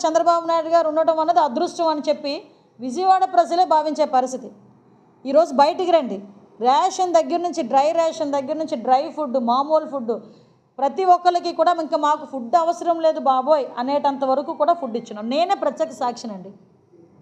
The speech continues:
Of course నేను ఒక హోమ్ మినిస్టర్గా, ఒక డిజాస్టర్ మేనేజ్‌మెంట్ మినిస్టర్గా నేను మాట్లాడడం కాదు, వాళ్ళు కావాలని ఒక, వాళ్ళ బ్లూ మీడియా చేత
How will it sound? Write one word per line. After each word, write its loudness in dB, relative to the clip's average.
Of -2
course 2
నేను 0
ఒక -2
హోమ్ 2
మినిస్టర్గా, 0
ఒక -2
డిజాస్టర్ -2
మేనేజ్‌మెంట్ -2
మినిస్టర్గా -4
నేను -2
మాట్లాడడం -2
కాదు, -6
వాళ్ళు 0
కావాలని 0
ఒక, -2
వాళ్ళ 2
బ్లూ -4
మీడియా -2
చేత -2